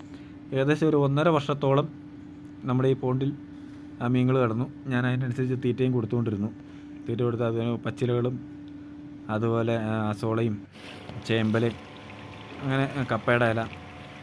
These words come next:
ഏ, പിന്നെ നമ്മുടെ കൈത്തീറ്റ, ആ, കുറച്ച് ചോറ്, അങ്ങനെയുള്ള പല പല തീറ്റകളും ഞാൻ കൊടുത്തു. ആ, കൂടാതെ കടയിൽ നിന്നും മേടിച്ചു കൊടുത്തു. അതും നല്ല പൈസ ചിലവുണ്ട്. അപ്പോൾ അങ്ങനെയൊക്കെ തീറ്റ കൊടുത്ത് വളർത്തി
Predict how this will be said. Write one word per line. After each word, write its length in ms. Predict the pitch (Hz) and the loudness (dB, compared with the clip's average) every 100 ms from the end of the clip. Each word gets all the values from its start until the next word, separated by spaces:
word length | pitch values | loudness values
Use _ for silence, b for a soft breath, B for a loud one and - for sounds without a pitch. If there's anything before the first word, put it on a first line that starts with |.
| - 127 | -10 -4
ഏ, 120 | 117 107 | -4 -2
പിന്നെ 220 | 117 117 117 | -2 0 0
നമ്മുടെ 280 | 117 113 117 | 0 0 0
കൈത്തീറ്റ, 340 | 113 107 120 120 113 - | 0 0 0 -2 -4 -4
ആ, 300 | 113 107 107 | -2 0 0
കുറച്ച് 260 | 110 107 110 | 0 -2 -2
ചോറ്, 320 | 110 107 110 117 - - - - - - - - - - | 0 2 0 -2 -8 -16 -16 -16 -16 -16 -14 -14 -16 -8
അങ്ങനെയുള്ള 300 | 123 131 139 | -2 2 4
പല 240 | 143 139 139 | 6 6 6
പല 160 | 151 | 6
തീറ്റകളും 420 | 151 139 135 135 143 | 6 4 4 4 4
ഞാൻ 140 | 135 | 2
കൊടുത്തു. 340 | 127 107 101 104 - - - - - - - - - 117 | 2 0 0 -6 -8 -16 -16 -16 -16 -14 -14 -14 -6 -2
ആ, 320 | 113 113 113 110 | 0 0 -2 -2
കൂടാതെ 320 | 123 123 123 | 0 0 0
കടയിൽ 360 | 123 117 127 139 | 0 2 4 4
നിന്നും 300 | 139 147 143 | 4 2 2
മേടിച്ചു 320 | 135 127 139 139 123 113 | 2 2 -2 -2 -2 0
കൊടുത്തു. 240 | 113 107 | -2 0
അതും 300 | 117 107 127 | 0 0 0
നല്ല 320 | 127 123 135 131 123 | -2 0 -2 -4 -6
പൈസ 180 | 123 123 | -4 -2
ചിലവുണ്ട്. 460 | 139 135 135 117 120 - - - - - - - - - - - - | 2 4 4 2 0 -4 -12 -14 -12 -12 -12 -14 -16 -16 -16 -14 -8
അപ്പോൾ 140 | - | -2
അങ്ങനെയൊക്കെ 460 | 131 135 151 156 160 | 0 2 2 2 2
തീറ്റ 260 | 151 143 | 2 2
കൊടുത്ത് 300 | 160 147 139 | 4 2 2
വളർത്തി 540 | 143 120 120 117 135 | 2 2 2 0 0